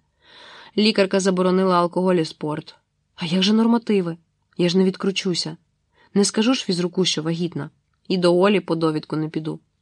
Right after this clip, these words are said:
Попалася. Та й у Назара днюха. Усі підуть, точно буде алкоголь. А дівчата і так думають, що я вагітна. Може, нікуди не йти? Прогуляти школу?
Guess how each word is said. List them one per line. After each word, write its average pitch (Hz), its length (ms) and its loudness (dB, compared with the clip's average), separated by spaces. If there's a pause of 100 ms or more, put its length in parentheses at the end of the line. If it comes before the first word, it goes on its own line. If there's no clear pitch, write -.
(160)
Попалася. 156 1080 -4 (1400)
Та 196 100 -2
й 196 80 2
у - 20 2
Назара 185 440 2
днюха. 165 420 -4 (920)
Усі 254 400 6
підуть, 226 480 0
точно 208 400 2
буде 175 200 0
алкоголь. 165 540 0 (500)
А 180 100 -2
дівчата 185 440 -2
і 180 60 0
так 180 220 -2
думають, 151 320 -2
що - 140 -4
я 151 100 -4
вагітна. 156 460 -8 (420)
Може, 175 200 0
нікуди 185 340 0
не 185 100 4
йти? 208 340 -2 (260)
Прогуляти 180 480 0
школу? 196 440 -2